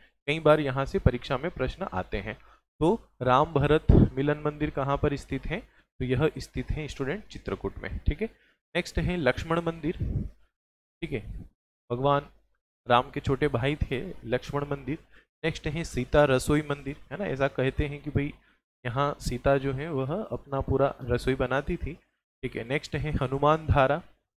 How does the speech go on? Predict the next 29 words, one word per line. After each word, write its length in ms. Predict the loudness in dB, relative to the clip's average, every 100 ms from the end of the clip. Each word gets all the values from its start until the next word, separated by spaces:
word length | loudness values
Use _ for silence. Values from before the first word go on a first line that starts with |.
| _ _
ठीक 120 | -6
है। 60 | -6 -8 _ _ _ -8
next 220 | -4 -4
है 160 | -4
सती 460 | -4 0 0 -2 -6 -6
अनुसया 500 | -6 -2 2 6 6
आश्रम, 440 | 6 4 0 -2 -6
ठीक 420 | -8 _ -10 -2
है, 60 |
आपने 240 | 0 0 -2
नाम 260 | 0 0
सुना 200 | -2 -2
होगा 300 | 0 2 0
सती 280 | 0 -2 -8
अनुसया 480 | -8 -8 -6 2 2
का, 160 | 2 0
तो 460 | -2 -14 _ -8
उनका 240 | -6 0 2
जो 120 | 6
आश्रम 360 | 6 6 -2 -4
है 220 | -6 -8 -8
वो 120 | -2 -2
यहीं 280 | -2 -8
पर 180 | 0 2
है। 120 | 2 -6 -14 _ _ _ _
Next 240 | -6 -4 -4
है 200 | -4 -6 -10
स्फटिक 480 | -6 0 2 2 -2
शिला। 360 | -2 2 2